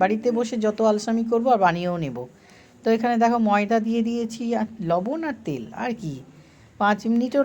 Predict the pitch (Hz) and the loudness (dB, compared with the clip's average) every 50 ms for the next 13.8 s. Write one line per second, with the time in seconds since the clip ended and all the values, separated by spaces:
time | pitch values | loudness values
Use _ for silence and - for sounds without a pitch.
0 | 247 190 143 147 139 135 127 123 139 190 226 233 233 233 233 240 240 233 262 254 | 4 4 2 2 -2 -4 -6 -6 -4 -2 0 2 2 0 0 -2 -2 -2 0 2
1 | 247 220 214 202 208 220 220 214 220 196 170 160 156 156 143 139 123 123 135 139 | 2 2 2 2 2 2 2 2 2 0 0 0 -2 -2 -2 -2 -4 -2 -4 -6
2 | 127 127 139 127 117 113 - - - 214 214 240 254 233 254 240 214 180 165 151 | -6 -6 -8 -10 -10 -12 -6 -4 -2 0 0 -2 -2 -2 -2 -2 0 0 -2 -2
3 | 143 - 135 110 110 - - - - - - - 196 214 214 220 - - 214 196 | -2 -4 -4 -4 -4 -8 -16 -20 -20 -20 -10 -4 -2 -2 -2 -2 -4 -6 -4 -2
4 | 190 208 208 214 233 220 226 220 226 240 214 214 208 214 233 233 226 214 214 220 | -2 -2 -2 -2 -2 -2 -2 -2 -4 -2 0 0 0 0 0 0 2 2 2 2
5 | 233 233 233 254 277 277 294 285 226 151 151 180 196 202 - - 208 190 202 208 | 2 0 0 0 -2 -2 0 0 0 0 0 -4 -8 -6 -2 0 0 0 0 0
6 | 214 220 214 220 220 220 214 220 220 220 214 226 226 233 240 247 269 269 269 - | 0 0 0 -2 0 0 2 4 4 4 4 4 2 2 0 0 -2 -4 -6 -8
7 | - - - - - - - - - 294 294 285 294 294 302 294 302 294 285 285 | -14 -20 -20 -20 -20 -20 -10 -2 2 2 4 4 4 2 2 0 0 2 2 2
8 | 277 285 - 311 294 285 285 277 302 302 302 - - - - - - - - - | 2 0 -2 -2 0 0 0 -2 -4 -6 -8 -12 -20 -20 -20 -20 -20 -20 -20 -20
9 | - - - 247 254 233 - - 285 285 277 269 269 247 269 285 269 285 277 254 | -16 -6 -4 -4 -4 -4 -6 -4 -2 0 0 0 -2 -2 -2 -2 0 0 0 0
10 | 277 277 277 269 277 269 262 294 - - - - - - - - - - 220 226 | 2 0 2 2 2 0 0 0 -4 -6 -10 -20 -20 -20 -20 -20 -8 -2 -2 -2
11 | 220 220 220 202 208 214 220 233 277 269 269 277 277 - 294 294 262 254 240 269 | 2 2 2 4 4 2 2 2 4 4 2 2 0 -4 -4 -4 -2 -2 -2 0
12 | 269 277 262 269 294 294 294 285 269 269 285 285 - - - - - - - - | 0 0 0 0 0 0 0 2 2 2 0 -2 -4 -10 -20 -20 -20 -20 -20 -18
13 | - - 143 151 151 - - 160 165 160 - 208 262 285 269 | -8 -6 -6 -6 -4 0 0 0 0 0 -2 -4 -2 -2 -4